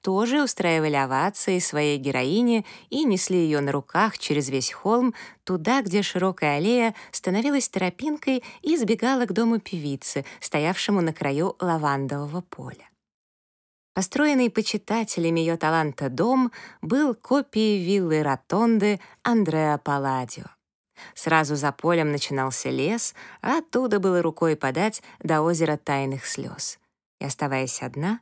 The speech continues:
она подолгу сидела у воды, по-прежнему уносящей её отражение. Унция с нетерпением ждала птицу, чтобы сообщить, что наказ исполнен, и теперь им можно видеться чаще.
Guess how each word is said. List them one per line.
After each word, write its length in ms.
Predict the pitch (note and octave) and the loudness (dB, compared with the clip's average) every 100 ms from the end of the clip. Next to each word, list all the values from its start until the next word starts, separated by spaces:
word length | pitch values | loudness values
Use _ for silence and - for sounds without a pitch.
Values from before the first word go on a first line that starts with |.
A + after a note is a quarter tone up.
| _ _ _ - | _ _ _ -2
она 160 | G#3 | 0
подолгу 560 | G3+ F3+ E3+ A#3+ D#3+ B2+ | 0 -2 -2 -2 -2 -4
сидела 520 | - C3+ C3+ C3 C3 | -8 -4 -2 0 -2
у 40 | B2+ | -2
воды, 340 | C3 E3+ F#3+ - - _ | -2 -2 -4 -6 -20 _
по-прежнему 800 | F3 E3 E3+ G#3+ A#3 G#3 G#3+ G#3 | -6 -4 -2 0 2 2 2 2
уносящей 920 | G#3 G#3 G3+ - G3+ F#3+ - F#3 F3 - | 2 2 0 -2 -2 -2 -4 -6 -6 -8
её 480 | D#3 D#3 C#3+ D3+ | -6 -4 -4 -2
отражение. 840 | D#3+ D#3 D3 C#3+ B2 B2 B2+ B2+ - _ _ _ _ _ _ _ _ _ _ - | -4 -4 -6 -6 -6 -8 -10 -12 -16 _ _ _ _ _ _ _ _ _ _ -4
Унция 500 | B3 D#4+ - - C4+ | -2 0 0 0 0
с 140 | A#3 - | 0 0
нетерпением 880 | G#3+ - F#3 - A#3+ C#4 C4+ B3+ | 0 0 -4 -2 -2 2 2 2
ждала 340 | A3 F#3+ A3 A3 | 2 0 2 0
птицу, 680 | - - D#3 C#3+ - - | -2 -6 -4 -4 -6 -8
чтобы 300 | C3 - D#3 | -8 -6 -4
сообщить, 580 | D3+ D3 D3 - G#3+ G#3+ - - - | -4 -4 -4 -2 -4 -4 -14 -20 -12
что 220 | - - | -6 -2
наказ 360 | F3 D#3+ G3+ G3+ - | 0 0 0 -2 -2
исполнен, 720 | D#3+ - A#3+ C4 D#3 C3+ C#3 - - | -8 -4 0 0 0 -2 -6 -12 -16
и 80 | D#3 | -10
теперь 460 | - D3 - F3 A3 | -8 -6 -2 0 2
им 80 | |
можно 340 | D#3 E3+ E3+ F#3 | 2 0 0 0
видеться 400 | G#3+ A3+ - - | 2 0 -2 -4
чаще. 560 | - A3+ D3 - - | -2 0 0 -4 -8